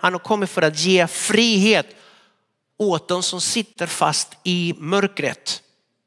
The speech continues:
Och i det namn som är över alla andra namn finns det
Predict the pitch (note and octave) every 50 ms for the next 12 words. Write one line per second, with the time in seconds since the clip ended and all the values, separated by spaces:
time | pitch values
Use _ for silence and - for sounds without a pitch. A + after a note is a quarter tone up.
0 | _ _ _ _ _ _ _ _ G3+ F3 - - G3+ G#3+ G3 G#3+ A#3+ A#3 A#3 A#3+
1 | B3 A3+ E3+ C#3 A#2+ G#2+ G2+ - _ _ _ _ - - - F#3+ F#3+ F#3+ F#3+ F#3+
2 | F#3 F3+ F3 E3+ E3+ - - G#3 A3+ A3+ A3 A3 G#3 G3+ G3+ G#3 G3 G3 G3 F#3+
3 | F#3 E3+ E3+ D#3+ F3 F#3 G3 G3+ F#3+ - - - _ _ _ _ - - - A#3
4 | A3 G3 D#3 C3 - - - - C#3 C3+ C3+ C#3 C3+